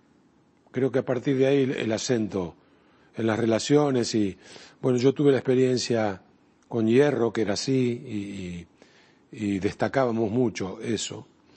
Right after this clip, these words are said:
Y creo que en Honor también existe, porque este apartarse de,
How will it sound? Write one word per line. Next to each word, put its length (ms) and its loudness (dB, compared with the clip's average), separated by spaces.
Y 100 -6
creo 280 4
que 340 0
en 300 -4
Honor 320 0
también 560 -2
existe, 480 -4
porque 460 0
este 240 6
apartarse 800 2
de, 300 0